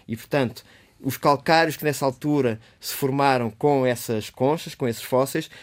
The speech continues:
é que foram levantados, soerguidos, empurrados lá para cima e hoje estão lá em cima pendurados, onde nós vemos os tais fósseis marinhos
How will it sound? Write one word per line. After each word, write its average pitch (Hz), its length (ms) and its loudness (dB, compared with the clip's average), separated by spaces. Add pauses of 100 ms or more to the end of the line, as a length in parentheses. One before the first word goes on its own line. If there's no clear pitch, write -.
(100)
é 135 80 2
que 131 100 -8
foram 160 320 4 (340)
levantados, 147 800 2
soerguidos, 143 720 0 (100)
empurrados 151 680 0
lá 127 140 0
para 117 140 -8
cima 165 380 -6 (200)
e 147 160 2
hoje 175 180 2
estão 170 220 -2
lá 160 100 0
em 156 40 -4
cima 165 260 -4
pendurados, 139 600 -2 (100)
onde 139 180 -2
nós 131 180 0
vemos 127 340 -2 (200)
os 113 120 -12
tais 131 200 -2
fósseis 135 440 -2
marinhos 131 460 -2